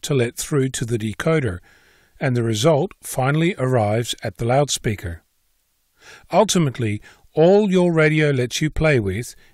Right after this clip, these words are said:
is what's left over, say about three kilohertz bandwidth. Using traditional radio, if you want to listen to two repeaters, you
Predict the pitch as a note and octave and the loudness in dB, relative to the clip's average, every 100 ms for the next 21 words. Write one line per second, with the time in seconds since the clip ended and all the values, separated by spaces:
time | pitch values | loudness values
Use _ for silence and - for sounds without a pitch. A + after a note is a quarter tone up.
0 | _ D#3+ D3 E3 D3+ - B2+ G2 - C3+ | _ -2 0 0 0 -2 -4 -4 0 0
1 | A#2+ F#2 F2+ _ _ _ _ _ - - | 0 -4 -8 _ _ _ _ _ -6 0
2 | C3 B2+ A#2+ A2+ - _ - D3 B2+ C#3 | 2 2 0 -2 -6 _ -6 -4 -2 0
3 | B2+ G#2 G2 - - C3+ C#3 A2 D#2+ - | 0 0 -4 -6 -4 -2 -2 -4 -8 -12
4 | - _ _ _ _ _ _ - - G3 | -20 _ _ _ _ _ _ -20 0 2
5 | G#3+ A#3 G3 D#3+ D3+ E3 F#3 E3+ C#3 C3+ | 2 0 0 0 2 0 0 0 2 0
6 | A#2+ F#2 D#2 A2+ _ _ _ - D#3 F3 | 0 -4 -6 -12 _ _ _ -6 -2 0
7 | E3+ G#3+ - F3 D#3 D3 B2+ B2+ - E3+ | 0 0 0 0 0 -2 -4 -6 -2 0
8 | D#3 B2+ - E3 - F2+ - - _ _ | 0 0 -2 -2 -4 -8 -10 -14 _ _
9 | _ _ - | _ _ -4